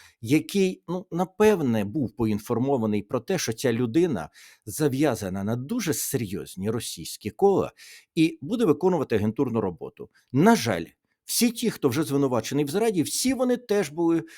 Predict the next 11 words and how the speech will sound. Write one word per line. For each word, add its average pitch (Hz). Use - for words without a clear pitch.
поставлені 120
на 113
посади 214
персональними 131
указами 185
Володимира 131
Зеленського. 92
До 120
речі, 151
ви 147
пригадуєте, 147